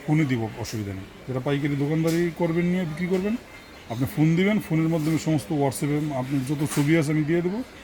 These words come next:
দেখে দেখে আপনি অর্ডার করতে পারবেন, কোনো সমস্যা নেই। এটার দাম পড়বে এগারোশো টাকা। আর এটা আছে, এটা, এটা হলো আপনার এই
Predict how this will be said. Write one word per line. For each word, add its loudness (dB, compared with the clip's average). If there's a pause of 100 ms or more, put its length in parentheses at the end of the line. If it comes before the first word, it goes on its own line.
(140)
দেখে 4
দেখে 0
আপনি 2
অর্ডার 0
করতে -4
পারবেন, -2
কোনো -4
সমস্যা -6
নেই। -12 (480)
এটার 0
দাম 2
পড়বে 0
এগারোশো 2
টাকা। -4 (2750)
আর -2
এটা 4
আছে, 2
এটা, 0
এটা -2
হলো 2
আপনার 2
এই 0